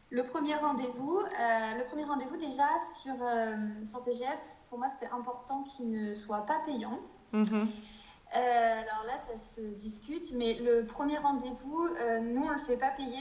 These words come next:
Speaker 1: parce que, euh, j'aime m'octroyer ce luxe de pouvoir refuser le client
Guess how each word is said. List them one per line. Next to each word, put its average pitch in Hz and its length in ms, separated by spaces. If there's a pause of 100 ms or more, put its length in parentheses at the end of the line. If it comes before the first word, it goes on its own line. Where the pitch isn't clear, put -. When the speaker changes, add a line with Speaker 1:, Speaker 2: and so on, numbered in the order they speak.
Speaker 1:
parce 240 260
que, 262 100
euh, 220 880
j'aime 254 240
m'octroyer 247 720
ce 226 360
luxe 233 400
de 233 140
pouvoir 233 380
refuser 247 500
le 233 180
client 220 360